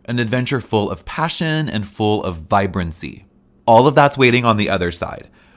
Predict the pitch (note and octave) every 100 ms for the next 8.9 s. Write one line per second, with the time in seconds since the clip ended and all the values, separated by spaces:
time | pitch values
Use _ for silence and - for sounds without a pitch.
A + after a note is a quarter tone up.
0 | _ _ _ _ _ _ B2+ D#3 F#3 -
1 | - D3 C3+ C3 B2+ B2+ - _ _ B2
2 | A2+ C4 E3 G#2+ A#2+ G#2+ B2 D#3+ D#3+ G3
3 | C#3+ G#2+ F#2 G2+ G2+ F#2 E2+ E2 - A2
4 | G#2 G2+ G2 - A2+ - A2+ A2+ - F#2+
5 | F2+ - - F2 D#2 A#2+ D#3+ D3+ D3 C#3+
6 | C#3+ - - - F#2 E2+ - D#2+ - E2
7 | E2+ E2+ D3+ D#3 C#3+ C#3+ C3+ B2+ - -
8 | - G2 F2 F#2+ A#3+ D3+ G2 F#2+